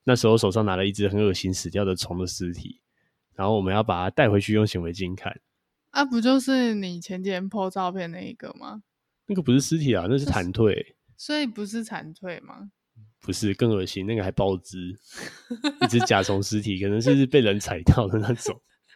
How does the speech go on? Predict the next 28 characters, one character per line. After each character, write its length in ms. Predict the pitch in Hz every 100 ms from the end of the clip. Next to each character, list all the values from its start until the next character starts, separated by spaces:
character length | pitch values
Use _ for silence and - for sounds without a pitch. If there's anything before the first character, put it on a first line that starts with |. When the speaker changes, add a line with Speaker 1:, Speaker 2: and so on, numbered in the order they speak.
| _ _ _ -
Speaker 2:
<laughs> 240 | - -
你 120 | 294 254
在 120 | 285
整 260 | 311 214
它 340 | 190 202 196 262
哦？ 180 | 311 320
Speaker 1:
哪 120 | 120
有， 140 | 180 165
我 80 |
有 60 | 165
拿 200 | 131 117
一 80 | 120
片 180 | 151 147
树 180 | 151
叶， 40 | 123
就 120 | 156 156 _
我 140 | 104
现 100 | 147
在 60 | 160
放 120 | 160
在 60 | 156
树 180 | 147
叶 140 | 147 151
上 180 | 147 135
咯， 160 | 117 110
那 100 | 113
你 120 | 104
手 260 | 101 90